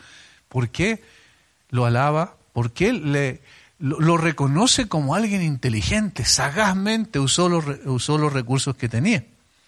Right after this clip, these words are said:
En lugar de reprochar dicha actitud, considerando que son sus recursos los que estaban en juego, alabó el amo al mayordomo, y aquí está el punto, por haber hecho sagazmente. Por eso el Señor contó la historia.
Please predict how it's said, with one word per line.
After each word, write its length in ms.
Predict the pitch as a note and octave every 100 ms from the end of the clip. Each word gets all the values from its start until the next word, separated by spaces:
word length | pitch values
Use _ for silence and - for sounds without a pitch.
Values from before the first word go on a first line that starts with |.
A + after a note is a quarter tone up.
| _ - - - - - -
En 120 | D3 F#3
lugar 300 | F3 G3+ B3
de 100 | A3+
reprochar 600 | G3 D3 C#3 - C4 C4
dicha 240 | B3+ G#3
actitud, 500 | F#3+ F3 D#3+ A#3 A#3+
considerando 720 | F3 D#3+ E3 F#3+ A3+ A3 F#3
que 300 | - E3+ - _ - - _
son 240 | - G#3+ A#3+
sus 200 | A#3 F#3
recursos 440 | F3 G#3+ C4 A#3+
los 120 | F3
que 80 | E3
estaban 260 | D#3 F#3 F3+
en 60 |
juego, 400 | E3+ C4 A3+ - _ -
alabó 540 | C#3 D3 D3 B3 A#3 -
el 160 | F3+
amo 360 | E3+ D3+ E3 G3 _ _ _ -
al 120 | C3+
mayordomo, 720 | C#3+ C#3 A#2 D3+ E3 E3+ F3 _ _ _ _ _
y 80 | B2+
aquí 200 | B2+ A3
está 180 | A3+ F#3
el 120 | C3+
punto, 400 | - A#2 A2 A2+
por 200 | - A2+
haber 240 | G#2+ C3 D#3
hecho 300 | D#3+ C#3 A#2+
sagazmente. 1040 | - F2+ A#2 C3 B2 G#2 F#2+ F2 - - _ _ _ _
Por 160 | - D3
eso 160 | F3
el 80 | D3+
Señor 320 | A#2+ A#2 A#2
contó 300 | A2+ G#2+ G#2
la 80 | G2+
historia. 400 | G2 - F#2+ F2+